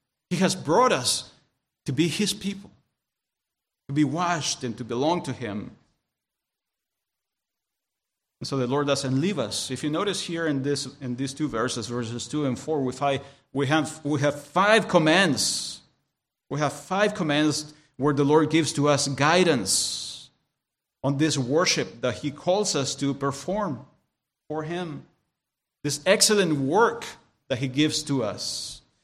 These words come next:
Notice here, uh, all the commands in verses two and four. "Serve, come, enter, be thankful, and bless his name." You see, there is no room for ignorance in this worship.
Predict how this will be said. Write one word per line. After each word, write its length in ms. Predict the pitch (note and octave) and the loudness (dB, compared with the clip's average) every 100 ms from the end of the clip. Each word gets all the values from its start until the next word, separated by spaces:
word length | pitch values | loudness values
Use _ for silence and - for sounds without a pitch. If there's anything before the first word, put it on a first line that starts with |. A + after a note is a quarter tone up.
| _ | _
Notice 220 | A3 C4 | 0 2
here, 360 | - A3 F3 C3 - _ _ | 0 2 0 -2 -12 _ _
uh, 80 | D3 | 0
all 200 | F3+ G3 | 2 4
the 100 | F#3+ | 2
commands 440 | F3+ D#3 G3+ F#3+ | 2 2 4 4
in 100 | D#3 | 2
verses 340 | D3+ E3+ D#3 - | 2 0 -2 -4
two 320 | - G3 F#3 | -2 0 2
and 140 | E3+ | 0
four. 420 | - A3 A3 C#3 - - | -2 0 0 -2 -6 -12
"Serve, 840 | - - G#3 A3+ G#3+ D3+ A2+ - - - _ _ _ _ _ - | -4 0 6 8 8 6 4 -4 -14 -20 _ _ _ _ _ -4
come, 720 | E3+ A3 A3 F3+ B2 G2+ F#2 - _ _ _ | 4 8 8 8 4 0 -6 -14 _ _ _
enter, 580 | F3 A3+ - A#2 E2 F#2 - _ _ _ | 4 6 4 -2 -4 -8 -18 _ _ _
be 140 | F3 | 2
thankful, 800 | D3+ - G3 A3+ - - G2 C2 - _ _ _ _ _ _ B2+ | 2 4 4 4 0 -4 -6 -6 -12 _ _ _ _ _ _ 0
and 220 | C3 G#2+ | 0 2
bless 760 | D3 F3+ D3+ - - - - - | 4 6 4 0 -4 -4 -8 -10
his 220 | A#2+ - | -8 -6
name." 400 | A2 G#2 F2+ F#2+ - _ _ _ _ _ _ _ _ _ _ - | -4 -4 -6 -10 -16 _ _ _ _ _ _ _ _ _ _ -8
You 60 | |
see, 140 | B2 G#3 | -2 2
there 200 | F#3+ F3 | 4 2
is 160 | D3 | 0
no 160 | E3 F3+ | 2 2
room 280 | E3 D#3 F#3 | 4 2 0
for 220 | F#3+ F#3+ | 0 -2
ignorance 520 | G3+ G#3+ F#3 A#2+ A#2 | -2 -4 -4 -4 -4
in 140 | B2+ A2 | -4 -4
this 180 | A2 | -6
worship. 380 | A2 F#2 F#2 - | -6 -8 -10 -14